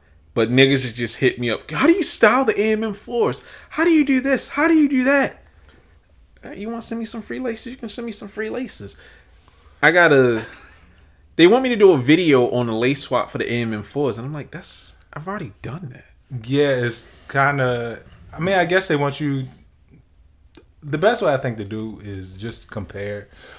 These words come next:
Speaker 2: Like, have one, yo, I had the laces from the A M M ones. If you don't have access to the laces from the A M M ones, 'cause clearly you gotta buy that shoe, then you can get something
Speaker 1: This
Speaker 2: that's
Speaker 1: is why,
Speaker 2: comparable.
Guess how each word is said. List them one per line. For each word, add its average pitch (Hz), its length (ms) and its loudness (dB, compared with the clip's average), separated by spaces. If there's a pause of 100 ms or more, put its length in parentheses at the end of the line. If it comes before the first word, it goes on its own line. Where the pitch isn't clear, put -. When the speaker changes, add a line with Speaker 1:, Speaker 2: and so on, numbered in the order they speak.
(120)
Speaker 2:
Like, 107 380 -4
have 110 440 -2
one, 123 560 0
yo, 113 400 -4
I 107 120 -8
had 113 260 -4
the 98 80 -12
laces 110 540 -8
from 104 400 -4
the 95 80 -12
A 90 80 -16
M 104 240 -8
M 98 180 -10
ones. 135 500 -2
If 98 160 -14
you 101 80 -10
don't 113 260 -6
have 110 180 -6
access 107 640 -8 (560)
to - 140 -6
the 127 80 -2
laces 131 400 -2
from 120 140 -2
the 113 80 -10
A 120 80 -6 (100)
M 117 120 -2
M 113 180 -2
ones, 120 280 -2
'cause - 200 -10
clearly 117 340 -4
you 104 100 -6
gotta 101 200 -8
buy 101 280 -6
that 95 200 -12
shoe, 110 400 -6 (520)
then 110 120 -4
you 110 100 -4
can 107 160 -6
get 104 180 -6
something 98 600 -6 (200)
Speaker 1:
This 143 180 2
Speaker 2:
that's 156 100 0
Speaker 1:
is 151 40 0
why, 131 140 4
Speaker 2:
comparable. 117 440 2